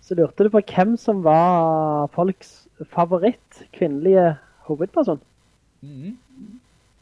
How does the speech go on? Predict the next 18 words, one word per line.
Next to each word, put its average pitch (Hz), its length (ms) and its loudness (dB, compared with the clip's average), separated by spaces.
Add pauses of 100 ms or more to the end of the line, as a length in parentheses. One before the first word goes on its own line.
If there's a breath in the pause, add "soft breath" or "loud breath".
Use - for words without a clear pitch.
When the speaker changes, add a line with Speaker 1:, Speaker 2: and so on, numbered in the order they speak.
(120)
Speaker 1:
Ehm, 160 680 -6 (520)
kanskje 175 240 2
du 196 40 6
kan 196 140 4
oppsummere 175 480 2
de 156 60 2
svarene 156 300 -2
der, 240 140 0
Oi? 359 120 -4 (840)
Speaker 2:
Ja, 117 360 -16 (300)
eh, 127 300 -18
Speaker 1:
Eller? 165 280 -2 (500)
Speaker 2:
vi 135 160 -20
fikk 123 320 -20
vel, 120 300 -14
eh, 113 720 -14 (100)
tre 127 220 -20 (120)
svar 170 360 -18